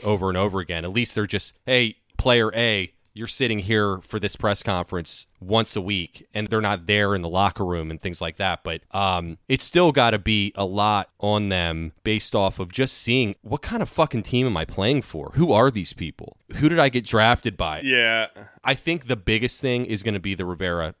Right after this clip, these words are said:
Speaker 1: cancer situation. Inevitably, like we've talked about, he's gonna have to take some time off. Del Rio's gonna take over. He feels very comfortable with him.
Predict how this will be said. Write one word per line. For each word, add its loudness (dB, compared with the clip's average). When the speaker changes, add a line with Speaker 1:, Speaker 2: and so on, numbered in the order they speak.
Speaker 1:
cancer -6
situation. -10
Inevitably, 2
like -2
we've -6
talked 0
about, -4
he's -8
gonna -2
have -4
to -14
take -8
some -14
time -8
off. -8
Del -4
Rio's 0
gonna -6
take -4
over. -2
He -10
feels -8
very -6
comfortable -10
with -12
him. -10